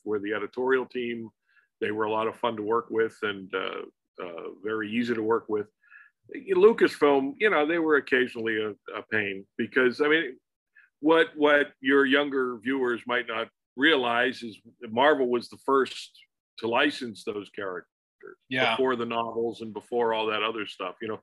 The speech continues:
Speaker 1: before the extended universe that they talk about now. Marvel
Speaker 2: Yeah,
Speaker 1: was
Speaker 2: yeah.
Speaker 1: first. And we had, you know, we had a couple of hiccups. I, I understand Dave Michelinie,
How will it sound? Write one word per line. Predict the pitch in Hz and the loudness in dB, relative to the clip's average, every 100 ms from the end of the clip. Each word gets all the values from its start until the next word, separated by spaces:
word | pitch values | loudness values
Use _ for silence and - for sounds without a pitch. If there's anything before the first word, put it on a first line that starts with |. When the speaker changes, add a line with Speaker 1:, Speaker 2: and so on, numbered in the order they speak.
| - - _ | -16 -20 _
Speaker 1:
before | 120 156 156 147 | -2 6 8 8
the | 131 | 8
extended | 127 - - - 143 135 123 110 | 4 0 -6 0 2 2 -4 -4
universe | 139 139 117 117 101 110 | -2 -2 -2 -4 -8 -10
that | 95 | -6
they | 110 | -6
talk | 127 120 107 | -4 -6 -6
about | 110 104 117 | -8 -8 -4
now. | 139 113 | -2 -2
Marvel | 110 127 131 120 | 0 2 2 0
Speaker 2:
Yeah, | 165 | -2
Speaker 1:
was | 135 | 0
Speaker 2:
yeah. | 143 - - - | -2 -2 -8 -10
Speaker 1:
first. | 135 104 - _ _ _ _ _ _ - _ _ | -8 -8 -14 _ _ _ _ _ _ -20 _ _
And | 160 156 156 156 - | 4 4 4 0 -8
we | 208 254 | 0 2
had, | 233 240 | 4 4
you | |
know, | 233 | 4
we | 226 | 6
had | 208 | 4
a | 175 | 4
couple | 160 147 131 | 0 0 -2
of | 110 | -4
hiccups. | 110 104 - - | -6 -8 -8 -2
I, | 139 | 2
I | 143 143 | 4 4
understand | 147 139 - 135 117 | 2 0 0 0 4
Dave | 131 | 2
Michelinie, | 123 127 127 120 120 120 117 | 2 -4 -2 -2 -2 -4 -8